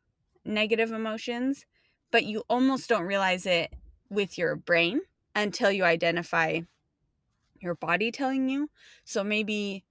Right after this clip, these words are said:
you're getting sick a lot, you're having stomach aches, headaches, you're really tired, maybe, um, you're breaking out, or you're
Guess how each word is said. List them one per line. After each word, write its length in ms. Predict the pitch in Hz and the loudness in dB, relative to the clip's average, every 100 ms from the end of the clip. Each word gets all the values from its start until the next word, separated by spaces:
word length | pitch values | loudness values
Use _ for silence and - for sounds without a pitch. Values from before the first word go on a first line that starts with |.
| _ _ _ _ _ | _ _ _ _ _
you're 140 | - 185 | -10 -2
getting 280 | 185 190 226 | -2 -2 -6
sick 280 | - 370 | -6 -4
a 40 | 240 | -2
lot, 340 | 196 170 151 _ | 2 2 2 _
you're 180 | - 185 | -8 -2
having 340 | 196 185 220 | 0 0 -2
stomach 360 | - 269 277 240 | -4 -2 0 0
aches, 500 | 196 170 - - - | 0 -2 -8 -16 -14
headaches, 840 | - 294 247 220 185 - - - - | -2 2 4 4 0 -6 -12 -16 -14
you're 200 | - 180 | -10 -8
really 260 | 190 202 226 | -4 -2 -2
tired, 760 | - 262 262 240 208 175 180 _ _ _ _ _ | -2 2 4 4 2 0 -2 _ _ _ _ _
maybe, 720 | 185 214 208 208 202 202 196 185 _ _ _ _ _ _ _ | -4 -2 -2 -2 -4 -4 -4 -8 _ _ _ _ _ _ _
um, 720 | - 196 175 170 165 175 180 180 _ _ - | -2 2 2 0 -2 -6 -8 -12 _ _ -6
you're 160 | 208 196 | -4 0
breaking 400 | 214 226 262 285 | -2 0 0 2
out, 460 | 285 240 185 170 - | 2 2 0 -2 -4
or 720 | 196 190 185 185 185 180 180 _ _ _ _ _ - | -2 0 2 2 2 0 -4 _ _ _ _ _ -8
you're 760 | 185 202 196 190 180 180 175 | -4 0 2 2 0 -2 -4